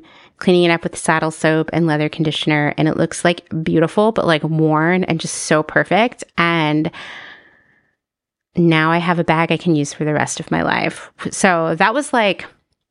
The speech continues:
a thrift store checking that item <laughs> off the box kind of situation.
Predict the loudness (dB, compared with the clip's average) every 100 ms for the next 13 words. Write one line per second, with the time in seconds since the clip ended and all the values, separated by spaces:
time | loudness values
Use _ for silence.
0 | _ _ _ _ _ _ -20 -20 _ _
1 | _ _ -6 -4 -2 -2 -2 -4 0 2
2 | 2 2 0 -4 _ _ _ _ _ _
3 | -6 -2 0 2 2 2 2 0 0 2
4 | 0 0 -4 0 -2 -2 -8 -4 -2 -2
5 | -4 -4 -2 0 0 0 -2